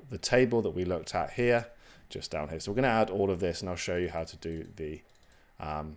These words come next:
key and value. So I'm gonna say that my data is equal to, without an indent, thank you, is equal to a blank dictionary.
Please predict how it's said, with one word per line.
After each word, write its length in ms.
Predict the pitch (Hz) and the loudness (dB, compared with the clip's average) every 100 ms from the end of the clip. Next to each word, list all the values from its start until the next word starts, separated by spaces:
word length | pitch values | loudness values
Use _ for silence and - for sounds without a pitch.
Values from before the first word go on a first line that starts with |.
| - - | -16 -2
key 280 | 123 104 | 0 0
and 180 | 76 82 | -2 -8
value. 460 | 85 80 76 50 50 - _ _ _ _ _ _ _ _ _ _ _ - - | -8 -6 -6 -8 -14 -20 _ _ _ _ _ _ _ _ _ _ _ -14 0
So 140 | 151 | 4
I'm 40 | |
gonna 100 | 180 | 4
say 160 | 180 175 | 6 6
that 80 | 127 | 6
my 160 | 117 | 4
data 440 | 110 127 131 131 90 | 8 8 8 6 2
is 140 | 98 - | 2 0
equal 320 | 139 139 113 | -2 2 0
to, 320 | - 98 113 - - - - - - | 2 4 4 0 -12 -20 -20 -20 -8
without 320 | 98 120 127 | 0 0 0
an 80 | 80 | -2
indent, 460 | 78 80 95 117 65 | -6 0 0 0 -4
thank 260 | 87 85 | -8 -4
you, 120 | 110 131 | 0 0
is 280 | 120 98 | 0 -2
equal 260 | 135 127 101 | -2 -2 -4
to 300 | - 98 90 | 2 2 4
a 80 | 107 | 2
blank 380 | 127 127 120 - | 4 2 2 0
dictionary. 640 | 104 - - 85 80 | -2 -2 -8 -10 -10